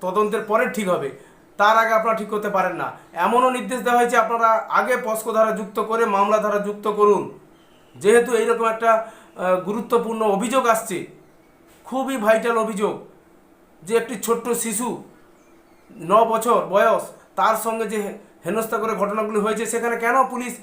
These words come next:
পস্কো ধারা যোগ করছে না? আজকের কিন্তু পস্কো ধারা, হাইকোর্ট যে রায় দিয়েছে, সে কালকের পস্কো ধারা যোগ করার জন্য কঠোর নির্দেশ দেওয়া হয়েছে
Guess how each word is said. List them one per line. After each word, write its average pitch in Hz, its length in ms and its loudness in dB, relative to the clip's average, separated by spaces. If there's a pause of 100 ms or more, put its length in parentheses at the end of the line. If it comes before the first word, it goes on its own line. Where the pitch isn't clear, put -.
(220)
পস্কো 226 280 0
ধারা 220 200 4
যোগ 220 160 -2
করছে 214 280 -4
না? 156 180 0 (880)
আজকের 220 380 -2
কিন্তু 214 300 -8
পস্কো 202 300 2
ধারা, 208 400 2 (560)
হাইকোর্ট 208 460 -2
যে 240 100 -2
রায় 208 200 2
দিয়েছে, 214 300 -6
সে - 120 -10
কালকের 196 640 -2 (180)
পস্কো 208 340 0
ধারা 196 200 4
যোগ 208 240 0
করার 196 260 4
জন্য 190 380 -2 (220)
কঠোর 220 340 2
নির্দেশ 214 340 -4
দেওয়া 208 220 4
হয়েছে 185 420 -2